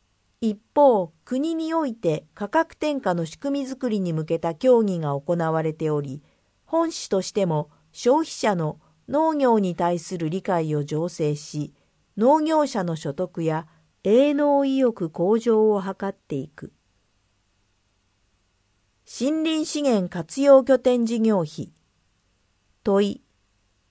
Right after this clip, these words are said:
県内の伐木の製材を一手に引き受けようとする本事業は、事業用地を羽根地区に限定することなく、スマートインターチェンジ周辺を中心としながら、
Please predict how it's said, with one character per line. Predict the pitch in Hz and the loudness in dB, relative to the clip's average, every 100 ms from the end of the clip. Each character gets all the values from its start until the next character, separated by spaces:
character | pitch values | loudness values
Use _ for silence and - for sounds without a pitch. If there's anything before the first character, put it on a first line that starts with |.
| _ - | _ 0
県 | 294 311 285 | 2 4 4
内 | 233 208 | 4 4
の | 190 160 | 2 2
伐 | 165 - 196 | 0 -2 -2
木 | 202 208 | 0 0
の | 196 190 | 0 0
製 | - 196 190 | 0 0 2
材 | 196 185 185 180 | 2 0 0 2
を | 175 - | 0 0
一 | 294 302 | -4 -4
手 | - 247 | 0 2
に | 196 | 2
引 | - - | -2 -4
き | 247 | 0
受 | 233 | 0
け | 240 | 0
よ | 233 226 | 2 4
う | 208 | 2
と | 175 | -4
す | - 170 | -4 -4
る | 160 | -4
本 | 165 262 240 190 | 0 0 0 0
事 | 202 | 0
業 | 185 170 156 | 0 0 -2
は、 | 147 147 _ _ _ _ | -4 -6 _ _ _ _
事 | - 214 | 0 4
業 | 262 320 320 | 6 6 4
用 | 311 302 | 4 4
地 | 277 - 170 | 2 -2 0
を | 160 | 0
羽 | 170 | 0
根 | 208 294 | -2 -2
地 | - | -4
区 | - 220 | -2 0
に | 196 | 2
限 | 160 214 247 | 2 0 2
定 | 262 254 | 2 2
す | - 240 | 0 -4
る | 240 | 0
こ | 233 | 0
と | 233 | 2
な | 214 170 | 0 -2
く、 | - 147 143 _ _ _ - | -4 -6 -6 _ _ _ -18
ス | - 196 | -4 2
マ | 269 302 | 4 4
ー | 294 | 2
ト | 302 | 0
イ | 285 | 0
ン | 285 277 | -2 2
タ | 285 | 4
ー | 277 | 4
チ | 277 | 2
ェ | 285 | 0
ン | 247 | 0
ジ | 208 | -2
周 | - 196 214 | -4 -2 0
辺 | 202 202 | 0 0
を | 196 196 | -2 -4
中 | - 226 226 | -2 -4 -2
心 | 233 220 | -2 -2
と | 214 226 | 0 -4
し | 220 214 | -2 -2
な | 208 | 0
が | 170 | 0
ら、 | 151 143 | -2 -2